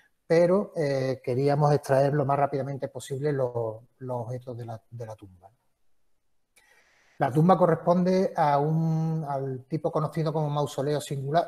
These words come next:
eh, circular, que se caracteriza por la, por la construcción, por la existencia de un monumento funerario, generalmente de planta circular, construido para señalizar la tumba en superficie.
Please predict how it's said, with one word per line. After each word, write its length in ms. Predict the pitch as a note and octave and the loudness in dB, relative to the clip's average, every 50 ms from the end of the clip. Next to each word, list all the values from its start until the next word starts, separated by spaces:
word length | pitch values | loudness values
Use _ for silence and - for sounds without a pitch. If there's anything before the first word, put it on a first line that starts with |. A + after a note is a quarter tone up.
| E3 D#3 | 0 -4
eh, 200 | D3+ C#3+ C#3+ C3+ | -4 -4 -4 -6
circular, 640 | - - C#3+ - - D#3 E3 F#3 G3 G#3 G#3 - - - _ _ _ _ _ _ _ _ _ | -6 -8 -8 -6 -4 0 2 4 4 2 2 -2 -12 -20 _ _ _ _ _ _ _ _ _
que 100 | - C#3+ | -8 -4
se 140 | - F3+ E3 | -2 0 2
caracteriza 600 | F3 E3 D#3 - - D3 D3+ D#3+ - - F3 F3 | 4 4 4 2 2 0 0 0 0 0 0 2
por 120 | F3+ E3 | 2 2
la, 260 | E3 D#3 D#3 - - | 2 0 -2 -4 -8
por 240 | - D3 C#3 C3 C3 | -6 -6 -6 -6 -6
la 640 | C3 C3 D#3 C#3+ C3+ C3 C3 B2 B2+ A#2+ A#2 A#2 - | -8 -8 -6 -6 -4 -4 -4 -4 -4 -6 -6 -8 -10
construcción, 720 | - B2 - B2 A#2 - _ - - D3 D3+ D#3 D#3+ D#3+ | -12 -14 -12 -14 -16 -16 _ -10 -8 -4 -4 -4 -4 -4
por 160 | - D3 B2+ | -6 -8 -6
la 260 | B2 B2 A#2+ A#2 A#2 | -6 -6 -6 -6 -8
existencia 600 | A#2+ - - A#2+ - - D3 C#3+ C#3+ - E3+ D3+ | -8 -10 -12 -16 -12 -10 -10 -10 -8 -6 -6 -4
de 40 | C#3 | -4
un 300 | C#3 C#3+ C#3 C#3 C#3 C#3 | -6 -6 -6 -8 -8 -8
monumento 400 | C#3 C#3 C#3 C3+ D3 D#3 - D3+ | -8 -8 -6 -6 -8 -8 -10 -10
funerario, 640 | - - C#3+ C#3 C3+ C#3 D3 D#3 D3 C3+ C#3 D3 _ _ _ _ _ _ _ _ _ _ _ _ _ _ _ | -12 -12 -10 -10 -8 -6 -6 -6 -6 -6 -8 -10 _ _ _ _ _ _ _ _ _ _ _ _ _ _ _
generalmente 500 | - B2+ B2+ C3 C3+ C#3+ D3+ C#3+ - C3+ | -12 -10 -8 -6 -6 -6 -4 -2 -2 -4
de 80 | B2+ | -4
planta 500 | - C3+ C#3+ D3 C#3+ - D3 C#3 C#3 B2 - | -2 -4 -4 -4 -4 -4 -2 -2 -2 -2 -2
circular, 580 | - D#3+ D#3 D#3 D3+ C#3+ C#3+ C#3+ D3+ D3+ D3+ - | -4 -6 -6 -4 -4 -2 0 0 0 -2 -4 -6
construido 540 | - D3 B2+ - C3 B2+ C3+ C3+ C#3+ D#3 D#3 | -8 -8 -8 -6 -6 -6 -4 -4 -6 -6 -4
para 160 | - D3 C3+ | -4 -6 -6
señalizar 640 | - - B2+ A#2+ B2 A#2+ A#2+ A#2 G#2+ - C3+ C3+ D3 | -6 -8 -10 -8 -8 -8 -10 -10 -10 -8 -8 -6 -6
la 120 | D3 B2 | -6 -6
tumba 240 | - C#3+ C3 B2+ B2+ | -8 -8 -10 -8 -10
en 60 | B2+ | -12
superficie. 720 | A#2+ - A#2+ - A2+ A2 - B2 A2 _ _ A2 G#2+ G#2 | -14 -14 -12 -12 -12 -12 -12 -16 -16 _ _ -16 -16 -16